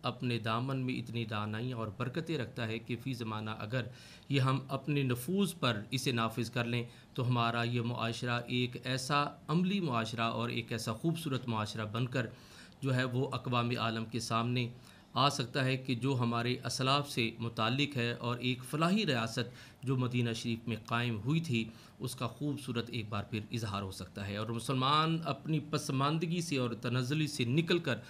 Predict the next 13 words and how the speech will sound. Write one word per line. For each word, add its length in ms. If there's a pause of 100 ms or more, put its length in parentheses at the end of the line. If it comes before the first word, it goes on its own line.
(320)
वो 160
बामी 360
अरूज 320
हासिल 340
कर 160
सकते 320
हैं 160 (420)
जो 100
नबी 260
रहमत 340
सल्लल्लाहु 680
अलैहि 380
वसल्लम 360